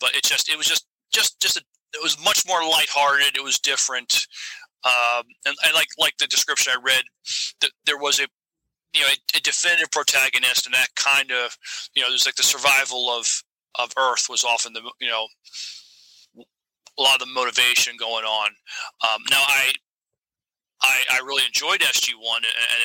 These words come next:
Atlantis, but I could also understand in a way why S G U might have alienated the fan base because it just, it, it put the fr-, it turned the franchise on its head as far as the tone of the show.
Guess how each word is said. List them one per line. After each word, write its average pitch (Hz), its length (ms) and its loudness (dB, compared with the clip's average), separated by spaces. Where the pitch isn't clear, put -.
Atlantis, 113 920 -2
but 123 140 2
I 131 100 2
could 151 160 -6
also 160 320 2
understand 139 720 2
in 135 60 -12
a 123 80 -8
way 123 500 2
why 120 320 4
S 131 180 4
G 127 180 0
U 127 80 -6
might 127 160 0
have 117 120 -4
alienated 123 500 0
the - 80 -6
fan 123 340 0
base 113 320 2
because 117 400 -6
it 127 140 -2
just, - 680 0
it, - 180 -10
it 151 200 2
put 165 100 -2
the 147 80 -4
fr-, 151 220 -2
it 147 100 0
turned 151 200 0
the 120 40 -2
franchise 123 480 2
on 117 120 -4
its - 140 0
head 117 140 2
as 113 80 0
far 113 300 -4
as 110 160 -2
the 113 100 -6
tone 117 320 -2
of 107 80 -14
the 104 80 -8
show. 110 220 2